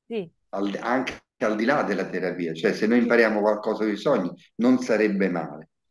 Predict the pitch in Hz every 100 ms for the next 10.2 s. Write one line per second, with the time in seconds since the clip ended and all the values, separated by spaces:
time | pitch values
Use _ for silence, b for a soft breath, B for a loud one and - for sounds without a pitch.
0 | _ - 220 202 196 180 156 135 143 131
1 | 160 165 202 - 208 - - 123 123 -
2 | 123 - - - 185 139 104 98 101 95
3 | 143 175 147 113 127 131 110 117 120 110
4 | 113 110 101 101 95 98 95 95 - 117
5 | 101 98 92 107 101 92 104 104 - 101
6 | - _ - 101 98 101 113 104 101 95
7 | 98 104 - 101 104 - 120 101 101 110
8 | - 117 - - - 110 127 127 131 120
9 | 101 117 - 113 104 - 107 85 101 151
10 | 160